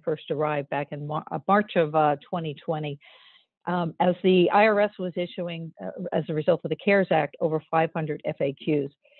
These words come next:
In my prior life, when I was in private practice, uh, there was, uh, it's a struggle when the I R S would issue an F A Q, and either they would change it, and then it would just sort of, in essence, disappear off the internet, um, and you weren't able to track it.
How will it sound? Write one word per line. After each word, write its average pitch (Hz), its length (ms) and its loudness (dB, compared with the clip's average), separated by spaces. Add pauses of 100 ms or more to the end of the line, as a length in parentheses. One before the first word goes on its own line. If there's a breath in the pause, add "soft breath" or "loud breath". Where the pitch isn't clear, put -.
(180 soft breath)
In 180 120 2
my 185 120 6
prior 226 380 4
life, 156 300 -2
when 170 100 -8
I 165 80 -10
was 160 140 -10
in 160 100 -10
private 160 340 -2
practice, 147 480 -4 (640)
uh, 151 240 -6 (140)
there 180 120 -4
was, 170 220 0 (420)
uh, - 100 -8 (200)
it's 202 200 2
a 202 140 4
struggle 208 380 4
when 160 160 -4
the 165 80 -2
I 175 160 2
R 170 80 2
S 170 180 0
would 170 80 -4
issue 175 300 -4
an 165 100 -4
F 156 140 -8
A 151 120 -4 (140)
Q, 160 400 -2
and 160 160 -10
either 165 400 -2
they 156 180 0
would 151 200 -4 (140)
change 202 260 -2
it, 196 160 -2 (460)
and 170 140 -6
then 170 140 -2
it 160 80 -4
would 165 160 -2
just 160 220 -4
sort 160 180 0
of, 156 80 0
in 151 100 -4
essence, 151 380 -6 (100)
disappear 170 600 2
off 156 220 0
the 151 120 0
internet, 156 460 0 (400 soft breath)
um, 156 220 -4
and 160 120 0
you 165 80 2
weren't 165 280 2
able 151 240 0
to - 140 -12
track 220 340 2
it. 160 120 6